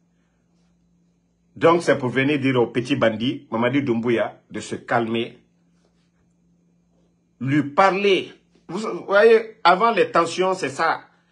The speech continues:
C'est les négociations, négociations, négociations, négociations, pour lui dire de ne pas forcer la situation.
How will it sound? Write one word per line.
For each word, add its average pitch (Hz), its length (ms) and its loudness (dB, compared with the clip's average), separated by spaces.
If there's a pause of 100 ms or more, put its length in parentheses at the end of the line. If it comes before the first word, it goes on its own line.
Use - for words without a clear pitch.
(140)
C'est - 160 -4
les 143 140 2
négociations, 165 880 0
négociations, 147 800 -2
négociations, 139 840 -6
négociations, 127 760 -6 (360)
pour 113 100 -8
lui 113 180 -4
dire 143 380 -2 (2750)
de 110 140 -4
ne 110 120 -4
pas 117 200 -2
forcer 95 640 -12
la 92 100 -10
situation. - 580 -16